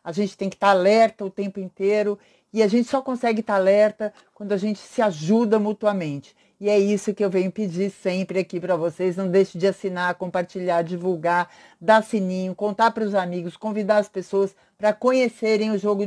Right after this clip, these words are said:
o canal Jogo de Damas J D D, que a gente faz aqui com tremenda boa vontade, tremenda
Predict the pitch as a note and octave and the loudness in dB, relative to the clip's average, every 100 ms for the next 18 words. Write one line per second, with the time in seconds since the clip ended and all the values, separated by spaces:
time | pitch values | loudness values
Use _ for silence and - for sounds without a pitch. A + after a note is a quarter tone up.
0 | G3 F#3+ G#3+ G3 F#3+ G#3 G#3+ G3+ G#3+ G3 | -6 -6 -4 -2 0 2 2 0 -2 -2
1 | F#3 G3 F#3 F#3+ F#3+ G3 F#3+ D3+ F3 F#3 | -2 -2 -2 0 0 0 -2 0 0 0
2 | - - _ - F#3+ F#3 G3+ G3+ - G3 | -2 -20 _ -6 -2 0 0 -4 0 2
3 | G3+ G3 - G#3+ - G3+ G3 - _ _ | 2 0 -4 -8 -6 -4 -4 -8 _ _
4 | _ A#3 A3 G#3+ G3+ A#3 C4 B3 A3 G3+ | _ 4 4 4 2 2 2 2 0 2
5 | A3+ G#3 G3+ - F#3 G3 F3+ - F#3+ F#3+ | 0 0 -6 -4 -4 -2 -4 -6 -6 -2
6 | A3+ A3 | 0 2